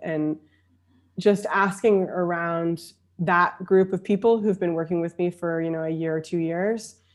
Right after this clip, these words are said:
um, whether they would be interested in going to a place where the covid regulations were low, taking the risk of traveling, showing up, um,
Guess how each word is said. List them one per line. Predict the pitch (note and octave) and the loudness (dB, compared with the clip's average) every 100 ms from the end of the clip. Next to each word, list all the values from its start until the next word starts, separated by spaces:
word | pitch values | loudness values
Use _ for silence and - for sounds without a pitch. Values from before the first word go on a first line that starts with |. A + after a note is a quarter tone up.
| _ _ _ _ | _ _ _ _
um, | F3+ F3+ E3+ E3+ F3 - | -2 0 2 0 -2 -6
whether | - G3 G3+ G#3 G3+ | 0 4 6 6 6
they | G3 F#3+ | 4 4
would | F3+ F#3 E3 | 4 2 4
be | F3 | 4
interested | G3 G3 G3 - F3+ | 4 0 -2 0 2
in | F3 | 2
going | F3+ F#3+ G3 | 2 4 4
to | G3 | 2
a | F3 | 0
place | - F3 - | 0 -2 -2
where | E3+ | -4
the | |
covid | F#3+ F3 E3 | -2 -2 -2
regulations | E3 E3+ E3 E3 F3 D#3+ | -2 0 -2 -2 -4 -2
were | E3 E3+ | -2 0
low, | E3 E3 E3 | 2 2 2
taking | D#3+ F3 F3+ | -2 -2 0
the | F3 | 0
risk | D#3+ D#3+ - | -2 -6 -8
of | E3 | -8
traveling, | E3 D#3+ E3 D#3+ D#3+ | -4 -4 -2 -4 -4
showing | - E3+ E3 | -4 -2 -2
up, | E3 E3 - _ _ _ _ _ _ _ | -4 -6 -10 _ _ _ _ _ _ _
um, | E3+ E3 D#3+ D#3+ F3 - | -6 -4 -2 -2 -4 -6